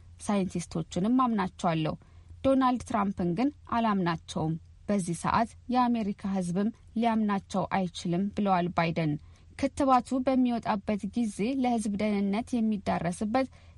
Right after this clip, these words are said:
ቅድሚያ የሚሰጣቸው የህብረተሰብ ክፍሎች አያያዙንና አቀማመጡን በተመለከተ ባይደን ያሰናዱትን እቅድም አብራርተዋል።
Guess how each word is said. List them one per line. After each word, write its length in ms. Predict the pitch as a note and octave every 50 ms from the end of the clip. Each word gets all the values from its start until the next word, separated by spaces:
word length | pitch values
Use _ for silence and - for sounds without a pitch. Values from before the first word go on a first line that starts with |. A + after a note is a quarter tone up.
| -
ቅድሚያ 320 | - - F#3+ G3+ G#3 G3+ G3+
የሚሰጣቸው 800 | G3+ G3+ G3+ G3 - - G3 F#3+ - - G3 G3 - - G#3+ G3+
የህብረተሰብ 640 | G3+ G3 G3 F#3+ F3+ F#3 F#3+ - G3 F#3+ - G#3 G3 -
ክፍሎች 400 | - A#3+ - C4 C4+ D4 - - - - - - -
አያያዙንና 880 | B3+ C#4+ B3+ B3 C4 B3 A#3 A3 G#3 G3+ G#3+ G3+ G3 F#3 F#3 F#3+ G#3+ A#3+ - - -
አቀማመጡን 800 | A3+ A3+ G#3+ - - G#3+ G#3 G3 F#3 F#3 F3+ - - F3+ F3+ F#3
በተመለከተ 720 | F#3 F#3+ - G#3 G#3 G#3 A3 A3+ A3+ - - C4 B3+ C#4 C4+ C4+ - - - - - -
ባይደን 480 | G#3+ - C4+ C4+ C4+ A3 G#3+ A3 A#3+ C4 -
ያሰናዱትን 840 | B3+ A#3 A3+ - - A3 G3 F#3+ F#3+ F3+ - E3+ - - F3+ F3+
እቅድም 400 | E3+ - - - F#3 G#3+ A#3 B3+ B3+
አብራርተዋል። 640 | A#3+ G#3+ G3 G3 F3+ F#3 - - G3+ F#3+ E3 D#3